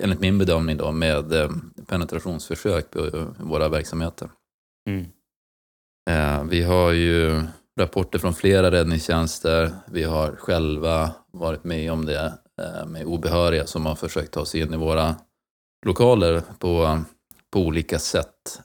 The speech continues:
Speaker 1: Eh, och det här är ju minst sagt oroväckande, inte minst med den risk- och hotbild som finns och de uppmaningar som vi får från olika myndigheter kring att, eh,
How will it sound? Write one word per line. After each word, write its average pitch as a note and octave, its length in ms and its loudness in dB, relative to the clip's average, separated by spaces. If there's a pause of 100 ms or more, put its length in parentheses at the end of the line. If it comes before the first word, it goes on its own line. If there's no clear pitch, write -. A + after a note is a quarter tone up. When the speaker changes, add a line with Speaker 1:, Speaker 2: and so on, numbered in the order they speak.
(140)
Speaker 1:
Eh, - 580 -10
och - 160 -10
det F2 60 -8
här E2+ 220 -2
är E2 180 -2
ju D#2+ 160 -2
minst E2 260 -4
sagt - 300 -8
oroväckande, E2 640 -4
inte E2 220 -8
minst D#2+ 280 -8
med E2 140 -6
den D#2 320 -4 (840)
risk- - 180 -6
och E2 60 -4
hotbild D#2+ 360 -4
som D#2+ 160 -4
finns F2 420 0
och E2+ 100 -4
de D#2 240 -2
uppmaningar D#2+ 520 0
som D#2+ 180 -6
vi D#2+ 100 -4
får D#2 280 -4
från D#2+ 220 -10
olika E2 340 -4
myndigheter D#2+ 580 -2
kring D#2 340 -2
att, - 300 -6
eh, D#2 220 -2